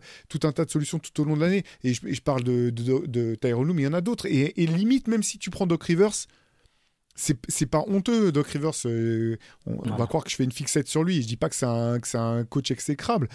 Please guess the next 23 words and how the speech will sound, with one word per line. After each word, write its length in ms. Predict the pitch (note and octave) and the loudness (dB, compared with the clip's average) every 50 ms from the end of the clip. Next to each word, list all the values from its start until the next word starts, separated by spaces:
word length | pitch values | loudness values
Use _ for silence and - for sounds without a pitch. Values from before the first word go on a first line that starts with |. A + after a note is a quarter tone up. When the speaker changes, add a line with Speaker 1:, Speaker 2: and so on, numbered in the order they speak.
| - - - - - | -10 -20 -20 -20 -12
Speaker 1:
Simplement, 540 | - - B2+ A#2+ - D3+ D#3+ F#3 G#3+ A3 F#3 | -6 -4 -2 0 2 2 2 4 4 2 2
euh, 80 | D3 C3+ | 2 2
est-ce 180 | C3+ C3+ - | 0 0 -2
que 60 | - | -2
t'étais 240 | E3 - - D#3 - | -4 -2 -2 0 2
obligé 200 | E3 C#3+ C#3+ E3 | 2 2 2 0
de 40 | F3 | 0
lui 80 | E3 D3 | -2 -2
filer 220 | - - C3+ C#3 | -2 -2 -2 -2
cinq 320 | C3 - - G#3 F#3 - | -2 -2 -2 -2 -2 0
ans 40 | G#3 | -2
de 60 | G3+ | -2
contrat ? 340 | F3+ - G#3+ - - B3 G3+ | 0 -2 -2 0 0 0 0
C'est, 160 | - - C#3 | 0 0 0
c'est 300 | B2+ - - - - - | -2 -2 -4 -4 -4 -2
ça 160 | C3+ - G#3+ G#3 | -2 -2 -4 -4
qui 100 | - G3 | -2 -2
est 60 | F#3 | -2
dingue, 180 | F#3 B3 B3 | 0 0 0
en 80 | F3 C#3 | 0 -2
fait. 200 | A#2 - A2+ - | -2 -4 -4 -2
C'est 100 | - B2+ | -4 -4
que 220 | A#2+ - C3 B2 | 0 2 0 0